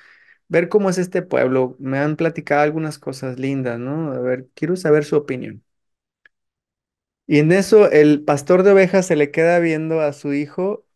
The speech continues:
como diciéndole, "Escucha, escucha con atención."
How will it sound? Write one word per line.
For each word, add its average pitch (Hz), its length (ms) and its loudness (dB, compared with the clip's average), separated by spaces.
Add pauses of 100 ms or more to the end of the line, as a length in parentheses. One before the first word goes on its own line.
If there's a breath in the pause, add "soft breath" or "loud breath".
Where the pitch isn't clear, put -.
(260)
como 143 300 -2
diciéndole, 156 760 -4 (380)
"Escucha, 147 680 -6
escucha 175 460 -6
con 151 140 -2
atención." 131 600 -8